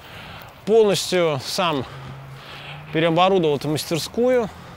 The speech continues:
починил ее как мог и, э, продолжал выполнять заказы, м, для советской власти. И наборные панно, которые можете видеть на Новокузнецкой, вот наверху там самолет, еще ряд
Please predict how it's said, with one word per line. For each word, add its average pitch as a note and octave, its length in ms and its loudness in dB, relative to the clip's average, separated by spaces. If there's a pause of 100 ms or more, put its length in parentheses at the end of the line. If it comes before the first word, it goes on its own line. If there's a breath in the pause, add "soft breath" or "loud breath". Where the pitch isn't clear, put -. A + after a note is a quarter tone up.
(200 loud breath)
починил G#3 420 2
ее G#3 120 4
как - 240 -2
мог F3+ 360 -2 (760 loud breath)
и, B3+ 380 6
э, F3+ 500 2
продолжал F#3 520 4
выполнять E3+ 440 2
заказы, A3+ 560 0 (360 loud breath)
м, E3+ 280 -4
для E3 120 2
советской F3 380 0
власти. G3+ 600 2 (800 loud breath)
И G3+ 640 4
наборные G3 540 4
панно, G#3+ 400 0
которые F#3 340 0
можете F3+ 320 -2
видеть E3+ 180 -2
на E3 100 -2
Новокузнецкой, D#3+ 720 -2
вот C#3+ 260 -6
наверху D#3+ 500 -4
там - 160 -4
самолет, F3+ 640 -2 (300 loud breath)
еще G3+ 580 -2
ряд D3 280 0